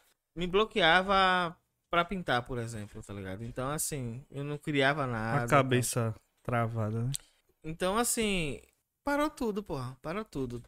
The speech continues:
Speaker 1: Tipo, produzi pouquíssimo ano passado. Pouquíssimo mesmo. É, no começo lá da pandemia, eu via que eu lembro, porra, que eu andava de máscara na rua, a turma ria da minha cara, "Ah, ele tá de máscara, tá acreditando,
Speaker 2: Oxi,
Speaker 1: não sei o quê."
Speaker 2: uhum.
Speaker 1: Diga aí, lá no comecinho de março.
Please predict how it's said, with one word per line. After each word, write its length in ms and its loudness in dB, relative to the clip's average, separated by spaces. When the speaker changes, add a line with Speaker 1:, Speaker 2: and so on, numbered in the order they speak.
Speaker 1:
Tipo, 280 -12
produzi 320 -2
pouquíssimo 720 -4
ano 140 -8
passado. 540 -8
Pouquíssimo 460 -8
mesmo. 340 -10
É, 880 -4
no 100 -8
começo 320 -6
lá 100 0
da 100 -4
pandemia, 880 -2
eu 140 -6
via 320 -4
que 760 -6
eu 160 0
lembro, 400 2
porra, 300 -6
que 180 -4
eu 120 4
andava 280 0
de 80 -8
máscara 380 -4
na 100 -2
rua, 160 0
a 20 -4
turma 200 -4
ria 140 0
da 100 -2
minha 160 -2
cara, 340 -2
"Ah, 60 -2
ele 100 -4
tá 120 -4
de 100 -6
máscara, 400 -6
tá 80 -8
acreditando, 280 -2
Speaker 2:
Oxi, 100 -4
Speaker 1:
não 60 -8
sei 120 -4
o 80 -4
quê." 80 -4
Speaker 2:
uhum. 80 -4
Speaker 1:
Diga 220 -4
aí, 140 2
lá 140 2
no 60 -2
comecinho 360 -4
de 60 -4
março. 380 -8